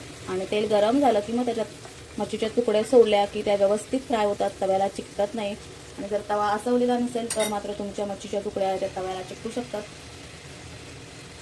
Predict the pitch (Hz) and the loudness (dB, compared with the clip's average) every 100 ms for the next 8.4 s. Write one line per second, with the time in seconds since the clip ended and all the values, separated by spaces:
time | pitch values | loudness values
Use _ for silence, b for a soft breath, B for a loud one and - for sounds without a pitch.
0 | - - - - 214 208 311 302 233 226 | -18 -16 -16 -8 -2 -2 0 4 4 6
1 | 233 226 240 220 190 226 214 214 214 220 | 0 0 2 4 4 4 2 0 -2 -4
2 | - - - - 214 - 202 226 226 220 | -8 -16 -14 -2 -2 2 0 0 0 2
3 | 247 277 - 285 220 226 226 233 220 220 | 2 4 4 2 -2 0 2 4 4 2
4 | 190 - 233 208 233 233 240 240 240 247 | -4 -2 -2 2 2 2 2 2 6 6
5 | 240 226 220 220 214 - 233 240 220 208 | 6 4 0 -4 -6 -2 -2 2 2 4
6 | 233 233 240 226 208 220 202 190 208 214 | 2 4 4 4 2 -2 -2 -2 0 0
7 | 214 220 214 208 208 214 214 214 214 - | 2 0 -2 -4 -4 -4 -4 -6 -6 -10
8 | - 233 208 | 0 0 2